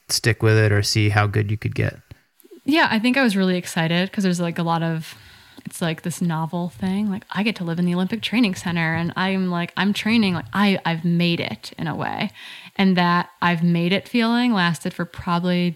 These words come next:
Speaker 2: like, six months to a year. And then it felt a lot more like, "I need to prove myself. I need to prove that I deserve to be on this team. I need to make, you know, I need to make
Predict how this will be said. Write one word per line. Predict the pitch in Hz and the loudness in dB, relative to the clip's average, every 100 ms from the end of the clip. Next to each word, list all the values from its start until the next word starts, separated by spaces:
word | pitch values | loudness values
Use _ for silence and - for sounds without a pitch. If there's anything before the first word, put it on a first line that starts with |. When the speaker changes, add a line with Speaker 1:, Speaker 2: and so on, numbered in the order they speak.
| - 180 | -6 -6
Speaker 2:
like, | 175 - | -6 -8
six | - - 185 - | -6 -6 -4 -2
months | 180 - | -2 -2
to | - | -4
a | 165 | -4
year. | 160 175 175 196 214 - - - - | -2 -4 -2 -2 -4 -12 -20 -20 -2
And | 180 175 | 0 4
then | 185 190 | 4 2
it | - | 0
felt | 185 180 | -4 -2
a | 175 | 0
lot | 165 | 0
more | 185 170 | 0 0
like, | 165 - - | -2 -6 -2
"I | 180 | 0
need | 175 | 0
to | - | -2
prove | - - 170 165 - | -6 -2 0 0 -4
myself. | - - - - 214 | -12 -10 -10 -10 -10
I | 175 | -4
need | 180 | -4
to | 170 | -4
prove | - 220 208 | -2 2 2
that | 185 165 | 2 -2
I | |
deserve | - 165 233 262 - | -4 0 2 2 0
to | |
be | 160 151 | -4 -4
on | 143 | -6
this | - | -8
team. | - 165 165 | -6 -2 0
I | |
need | 170 175 | 2 2
to | |
make, | 175 190 190 - - - - - - _ _ - - | 2 2 2 -2 -16 -20 -20 -20 -20 _ _ -8 0
you | 185 | 4
know, | 175 | 4
I | 170 180 | 4 2
need | 185 | 2
to | 170 | 2
make | 185 185 208 208 202 - - | 4 4 6 4 2 -4 -18